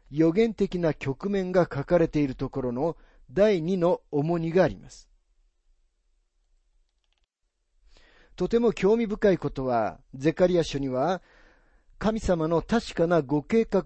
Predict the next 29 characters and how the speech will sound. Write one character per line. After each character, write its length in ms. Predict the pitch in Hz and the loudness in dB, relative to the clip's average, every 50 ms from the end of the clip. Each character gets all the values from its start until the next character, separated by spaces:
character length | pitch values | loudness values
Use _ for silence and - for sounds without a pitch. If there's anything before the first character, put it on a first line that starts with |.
| - 160 | 0 4
が 160 | 180 165 147 | 4 6 6
与 240 | 139 - - 156 151 | 4 4 4 4 4
え 40 | |
ら 120 | 139 139 135 | 6 4 4
れ 100 | 127 123 | 2 0
て 140 | - - 120 | -4 -6 -10
い 60 | 104 | -10
て、 360 | _ - 113 104 101 87 - _ _ _ _ - | _ -8 -6 -6 -6 -8 -10 _ _ _ _ -18
そ 180 | - - - 202 | -8 -4 -2 0
の 140 | 214 208 185 | 0 0 0
ご 180 | 131 160 165 | 0 -2 -2
計 200 | - - 196 185 | 2 2 2 2
画 320 | 180 - 175 160 - - 160 | 2 2 -2 -2 -2 0 0
は 120 | 160 160 | 0 0
す 200 | - - - 233 | 0 -6 -8 -2
べ 140 | 220 214 180 | 0 0 0
て 160 | - 175 156 | 0 -2 -2
真 340 | - - - - 247 240 208 | -2 -4 -6 -6 -6 -4 -4
実 260 | 151 156 - - 131 | -4 -6 -6 -4 0
で 200 | 147 156 165 - - | 4 4 4 4 2
あ 120 | - 196 | -2 0
る 80 | 180 160 | -2 -2
と 140 | - 160 151 | -2 -2 -2
い 120 | 156 170 | 0 0
う 60 | 151 | -2
こ 140 | - - 110 | -2 -4 -14
と 100 | - - | -18 -20
で 100 | - - - | -20 -20 -20
す。 200 | - - _ | -20 -20 _